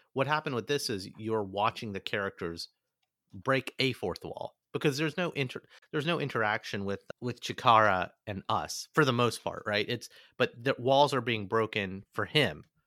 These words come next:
from his creations to him. And it's not until the very end that they sort of come into reality. So it's,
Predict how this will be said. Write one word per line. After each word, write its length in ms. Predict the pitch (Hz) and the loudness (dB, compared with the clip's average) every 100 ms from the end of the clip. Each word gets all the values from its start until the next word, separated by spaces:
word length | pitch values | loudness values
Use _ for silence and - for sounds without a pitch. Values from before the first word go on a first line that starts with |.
| - | -6
from 140 | 101 | -4
his 240 | 95 135 - | -2 -4 -4
creations 640 | - 107 92 - 85 - | -6 -2 -2 -4 -10 -10
to 80 | 82 | -10
him. 340 | 92 78 92 - _ - _ - | -10 -10 -14 -20 _ -20 _ -6
And 80 | 131 | -4
it's 160 | 117 | -2
not 140 | 139 135 | 0 0
until 180 | 113 | -2
the 80 | 107 | -4
very 340 | 101 104 95 95 | -2 -2 -2 0
end 360 | 113 104 92 | 0 0 0
that 220 | 87 85 - _ _ _ - | -4 -4 -10 _ _ _ -10
they 80 | 95 | -8
sort 600 | - - - 139 123 113 | -6 -6 -4 0 2 2
of 120 | 95 | 0
come 160 | - 85 | -6 -8
into 200 | 80 78 | -8 -12
reality. 500 | 92 - - - - _ _ - | -12 -12 -14 -18 -20 _ _ -4
So 60 | |
it's, 100 | 170 | -4